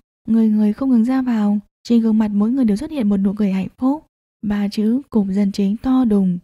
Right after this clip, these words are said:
đập vào mắt của Mạc Tử Yên, nháy mắt trước mặt cô tối đen, đầu óc trống rỗng. Tại sao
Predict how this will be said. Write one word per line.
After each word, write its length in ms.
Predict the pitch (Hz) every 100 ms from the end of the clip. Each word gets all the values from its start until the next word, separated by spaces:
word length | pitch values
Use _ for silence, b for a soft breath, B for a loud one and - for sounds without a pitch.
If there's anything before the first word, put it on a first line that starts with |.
| _ -
đập 160 | 202
vào 80 | 214
mắt 200 | 220 -
của 80 | -
Mạc 140 | 214
Tử 180 | 202 220
Yên, 340 | 208 240 254 262 _ _
nháy 160 | 208 196
mắt 180 | 233 294
trước 160 | 311
mặt 140 | 294 233 -
cô 140 | 220
tối 180 | 214 208
đen, 300 | 240 240 233 - _ 190
đầu 180 | 190
óc 180 | 175 247
trống 200 | - 196
rỗng. 340 | 208 202 202 285 - _ _ _ _
Tại 220 | - 214 208
sao 460 | - 226 226 233